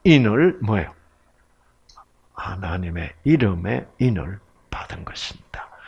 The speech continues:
토요일이라고 안 찍어요. 아시겠죠? 아, 그래서, 아, 이런 얘기를 들으면 안식일 교인들이 상당히 충격을 받을 겁니다.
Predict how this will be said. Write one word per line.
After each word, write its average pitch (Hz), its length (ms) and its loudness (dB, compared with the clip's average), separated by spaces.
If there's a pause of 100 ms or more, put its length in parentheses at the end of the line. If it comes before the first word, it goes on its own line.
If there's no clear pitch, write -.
(340)
토요일이라고 120 960 6
안 95 200 -6
찍어요. - 720 -6 (880)
아시겠죠? - 760 -12 (580)
아, - 140 -18 (680)
그래서, - 380 -16 (680)
아, - 480 -20 (2250)
이런 104 460 -6 (100)
얘기를 98 280 -4 (160)
들으면 98 680 -4 (300)
안식일 101 500 -8
교인들이 101 440 -8
상당히 110 540 -10
충격을 101 560 -6
받을 - 280 -18
겁니다. - 500 -18